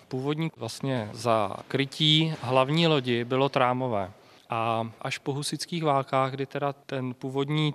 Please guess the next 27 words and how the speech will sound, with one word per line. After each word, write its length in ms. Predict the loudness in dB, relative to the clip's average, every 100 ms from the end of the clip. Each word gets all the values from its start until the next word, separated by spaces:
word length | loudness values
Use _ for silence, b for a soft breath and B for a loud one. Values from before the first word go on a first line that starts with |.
| -4
strop 400 | -6 0 0 0
schořel, 680 | -4 -2 -2 -4 -6 -6 -10 -14 B B B B -2
tak, 380 | 0 0 -4
eh, 260 | -2 0 -2
byl 240 | 0 0
zaklenut, 760 | 0 -2 0 2 2 0 -2 -2
eh, 160 | -2 0
touto 280 | -2 0
hvězdicovou 880 | 2 2 0 -2 -2 0 6 6 6
klenbou. 560 | 2 2 2 2 2 0 -6 B B B B
Ale 440 | 2 4 4 4 0
v 80 | -4
té 200 | 0 2
době 340 | 2 4 4
vlastně 680 | 4 2 0 2 4 4 2
nevěděli, 580 | -2 0 2 2 2 0
že 240 | 0 -2 -2
výmalba 640 | -6 -2 0 4 4 6
původního 560 | 2 0 -2 -2 -2 -2
kostela 560 | -4 -6 0 4 6 4
byla 300 | 2 2 2
vlastně 320 | 0 0 4
vázaná 560 | 6 6 4 4 4
na 140 | 2 0
ten 200 | 0 0
trámový 460 | 2 2 2 0
strop. 420 | -2 0 0 0